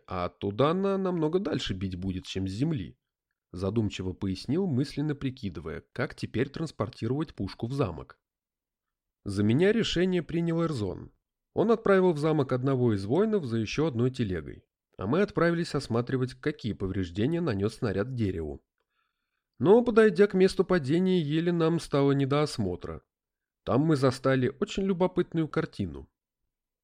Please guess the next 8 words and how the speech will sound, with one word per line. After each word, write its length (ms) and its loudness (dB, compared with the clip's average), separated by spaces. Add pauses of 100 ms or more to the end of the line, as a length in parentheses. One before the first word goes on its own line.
(160)
Около 400 6
поваленного 600 2
дерева 380 -4
сидит 340 -4
уже 180 0
знакомый 460 2
мне 240 0
эльф, 460 -6